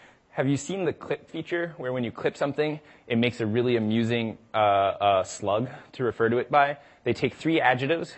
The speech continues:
and it's, it's the, the top one thousand most popular adjectives,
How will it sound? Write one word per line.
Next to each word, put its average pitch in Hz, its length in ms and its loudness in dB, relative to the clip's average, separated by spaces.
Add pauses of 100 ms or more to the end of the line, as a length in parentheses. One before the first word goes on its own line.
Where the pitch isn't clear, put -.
and 117 100 -6
it's, 110 200 -6
it's 113 180 -6
the, 110 320 0 (380)
the 120 60 -4
top - 360 -4
one 123 160 -4
thousand 117 340 0
most 107 160 -8
popular 113 400 0
adjectives, 120 540 -2